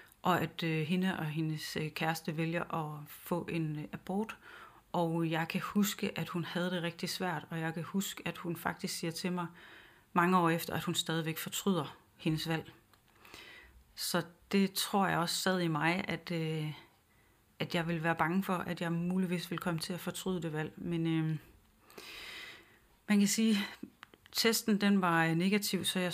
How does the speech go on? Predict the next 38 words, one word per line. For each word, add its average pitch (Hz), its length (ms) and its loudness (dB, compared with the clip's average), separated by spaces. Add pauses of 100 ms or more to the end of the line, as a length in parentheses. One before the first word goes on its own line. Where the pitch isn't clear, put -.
(100)
kom 180 200 0
aldrig 202 240 2
til 180 120 -4
at 160 40 -4
stå - 240 0
over 160 240 -2
for, 156 340 -6
øh, 151 320 -6
for - 180 -6
det 160 140 0
valg. - 260 0 (1120)
Men, 180 220 4
øh, 180 200 2
jeg 170 120 4
blev 180 140 2
ældre, 226 280 2 (180)
og, 170 340 0
øh, 160 400 0 (400)
senere 214 340 4
der 190 80 0
ender 190 280 2
jeg 170 280 2
i, 160 220 -2
øh, 156 300 -2 (380)
to 233 200 2
seriøse 175 500 -2
forhold 196 440 2
i 160 40 0
mine 160 180 0
tyvere. 240 380 0 (960)
Og 185 100 4
især 196 300 0
det 190 120 -2
sidste 214 640 0 (460)
forhold, 190 420 4
jeg 165 140 0
var 180 220 2
i, 165 200 -2